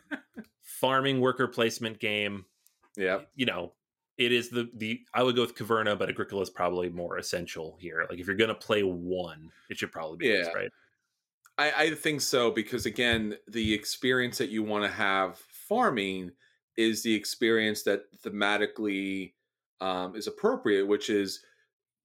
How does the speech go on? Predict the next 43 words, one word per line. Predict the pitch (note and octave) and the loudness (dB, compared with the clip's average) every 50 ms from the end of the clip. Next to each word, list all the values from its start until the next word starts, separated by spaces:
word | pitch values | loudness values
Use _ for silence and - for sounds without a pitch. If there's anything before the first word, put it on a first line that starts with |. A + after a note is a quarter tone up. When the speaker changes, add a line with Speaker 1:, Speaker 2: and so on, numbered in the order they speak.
| _ _ _ _ | _ _ _ _
Speaker 1:
you're | - B2 A#2+ C#3 D#3 E3 | -10 -2 0 2 2 2
farming, | C#3+ - - D3+ C3+ C#3 C#3 C3 A2 G#2 G#2 G2+ | 0 0 2 2 4 4 2 2 0 0 0 0
but | G#2 G#2+ G#2+ - - | 0 -2 -2 -2 -2
there's | B2 A#2 A#2 A2 A2+ | 0 0 0 0 0
no, | A2+ A2+ A2+ A2+ A2 A2 G#2+ G#2 G2+ G2+ _ _ _ _ _ _ _ _ _ _ _ _ _ G#2 F#2 _ _ _ _ - G#2+ | 0 2 2 4 4 2 2 0 -2 -6 _ _ _ _ _ _ _ _ _ _ _ _ _ -20 -20 _ _ _ _ -14 -8
you're | A#2 B2 B2+ | -4 -2 0
not | C#3+ D#3 D3 - | 2 2 0 0
sure | - - D3+ D3 C3 | 0 2 2 2 2
if | - - | 2 0
you're | A#2 G#2 | 0 0
gonna | A#2+ A2+ A2 | 2 2 2
be | A2 G#2+ | 2 2
able | G#2+ G#2+ G#2 | 2 0 -2
to | - | -6
feed | - - G#2+ F#2+ - | -6 -4 -4 -4 -4
your | G2 F#2 | -4 -4
family. | - G2+ F2 D2 - - - - _ _ _ _ _ _ _ _ _ _ - | -4 -6 -6 -6 -10 -14 -20 -20 _ _ _ _ _ _ _ _ _ _ -6
You | G#2+ G#2+ | -2 0
know, | G#2 G2 | 0 2
it's | G#2 - | 2 2
that | A2+ A2+ G#2+ | 0 0 0
weird | A2 A2 A2+ A2+ A#2 A2+ A2+ A2 G#2+ | 0 2 4 4 4 4 4 2 0
kind | - - A2+ G#2 G2+ | -2 -2 0 0 0
of | F#2+ | 0
feed | - - - A#2+ A2+ A2+ A2 - | -2 -4 -2 -2 -2 0 0 0
your | A#2 G#2+ | 0 0
people | - - - - A2+ G#2+ - - A#2+ A#2+ | 0 -4 -6 -6 -6 -4 -2 -4 -4 -4
kind | - - C3+ C3 C3 | -4 -4 -2 0 0
of | B2 C3+ | 0 0
experience | C3 - - - C3+ C3+ C3+ C3+ C3+ C#3 C3+ C3+ - | -2 -2 -2 0 2 2 2 2 0 0 -2 -2 -2
that | - A2+ G#2 G#2 G2+ - - _ _ _ _ _ _ _ _ _ _ _ _ - - E2 - | 0 2 2 2 2 0 -4 _ _ _ _ _ _ _ _ _ _ _ _ -18 -8 -2 0
only | B2+ B2+ C3+ C#3+ C#3+ C#3 C#3 | 2 4 4 4 2 2 0
comes | C#3 - - - C3+ B2 B2 - | -2 -4 -4 -4 -4 -2 0 2
out | B2 A2+ A#2 G#2+ | 2 2 2 0
in | G2 F#2+ | -4 -10
full | - - - A2 G#2+ G#2 G#2 | -14 -8 -2 2 2 2 2
force | - - - A#2 G#2 G2+ A2+ C#3+ E3 D#3+ - - - - - _ _ _ _ _ | 0 -2 -2 0 2 2 2 0 0 -2 -6 -8 -10 -10 -14 _ _ _ _ _
with | - A#2 A2+ - | -6 -6 -4 -4
Agricola. | G#2 A2 A2+ G#2+ - - F2 D#2 - - | -2 0 0 0 0 -2 -8 -10 -10 -8
I | - | -6
mean, | B2 D3 D3+ | -4 -2 0
yeah, | F3 G3+ F#3+ A2+ F#2+ | 2 2 2 2 0
sh-, | - - | -4 -8